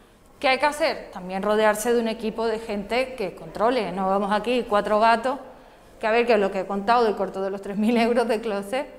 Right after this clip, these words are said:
la gente se, como que, bueno, se, se unió al proyecto, pero eran todos profesionales. Está claro que si tú metes gente, venga becarios, venga becarios, venga amigos y venga familiares,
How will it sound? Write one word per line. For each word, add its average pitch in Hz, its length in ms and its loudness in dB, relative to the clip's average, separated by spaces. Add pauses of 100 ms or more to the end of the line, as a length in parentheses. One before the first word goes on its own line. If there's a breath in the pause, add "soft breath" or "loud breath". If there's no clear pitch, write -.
(840)
la 214 140 -2
gente 220 760 0
se, 214 680 2
como 190 140 -8
que, 185 260 0
bueno, 202 600 -2
se, 185 320 -4 (520)
se - 200 2
unió 220 240 4
al 196 120 -2
proyecto, 226 560 0
pero 190 140 -6
eran 185 220 -4
todos 196 220 -2
profesionales. 202 720 -8 (100)
Está 190 240 -8
claro 196 260 -2
que 214 80 -6
si 214 140 -6
tú 226 100 -6
metes 214 300 -4
gente, 240 380 -2 (760 loud breath)
venga 208 280 -2
becarios, 226 480 2
venga 214 200 -2
becarios, 226 480 2
venga 196 220 0
amigos 240 340 2
y 220 40 2
venga 208 200 2
familiares, 240 680 0